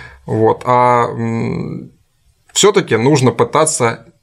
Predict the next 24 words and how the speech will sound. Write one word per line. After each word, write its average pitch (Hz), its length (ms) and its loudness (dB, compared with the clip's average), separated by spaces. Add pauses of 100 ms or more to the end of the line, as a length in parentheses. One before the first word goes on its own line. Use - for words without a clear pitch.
(100)
не 147 220 4
на 170 140 4
их 175 180 2
языке 113 380 0
разговаривать, 104 580 -2
но 139 100 4
на 143 120 4
понятном 135 720 -2
им 107 160 -8
языке. 104 460 -10 (400)
И 135 280 2
говорить 135 360 2
о 127 80 0
тех 147 180 -2
проблемах, 165 480 0
которые 131 640 4
для 123 220 0
них 117 280 -2
важны, 104 460 -6 (160)
для 117 100 -4
молодых 107 380 0
людей. 101 320 -10 (400)
А 120 180 0
это 160 220 0